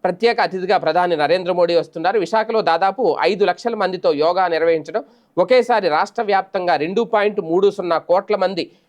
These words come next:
యోగా నిర్వహించేలాగా చంద్రబాబు నాయుడు గారు ప్లాన్ చేశారట. only విశాఖలో మాత్రం ఐదు లక్షల మంది. రాష్ట్రం అంతా చూసుకుంటే ఇంకా రెండు కోట్లు పైమాటే అనమాట. అయితే ఇక్కడ కీలకమైన అంశం ఏంటి అంటే ఈసారి, ఆ, ఈ యోగా, ఆ,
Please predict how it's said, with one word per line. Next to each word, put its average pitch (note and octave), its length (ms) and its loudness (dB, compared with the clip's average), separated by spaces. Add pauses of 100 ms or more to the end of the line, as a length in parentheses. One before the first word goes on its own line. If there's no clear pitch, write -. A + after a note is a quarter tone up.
(120)
యోగా G3+ 320 4
నిర్వహించేలాగా F3 840 0 (240)
చంద్రబాబు F3+ 360 2
నాయుడు E3+ 180 0
గారు D#3 160 0
ప్లాన్ D#3+ 320 0
చేశారట. E3 360 -2
only G#3 340 0
విశాఖలో G3 400 -2
మాత్రం E3+ 320 -2 (300)
ఐదు F3 160 2
లక్షల D3 260 -2
మంది. A#2 280 -10 (120)
రాష్ట్రం G3+ 320 0
అంతా G3 200 -2
చూసుకుంటే F#3 600 -6
ఇంకా F#3 160 -2
రెండు E3 180 0
కోట్లు E3+ 280 0
పైమాటే C3+ 420 -2
అనమాట. G#2+ 240 -12 (480)
అయితే B3 180 2
ఇక్కడ C4 140 2
కీలకమైన A#3+ 480 0
అంశం G3+ 240 -2
ఏంటి F3+ 340 0
అంటే D#3+ 360 -2
ఈసారి, G#3 680 0 (340)
ఆ, D3 440 2
ఈ A3 360 -2 (200)
యోగా, G#3+ 680 2 (400)
ఆ, E3 320 4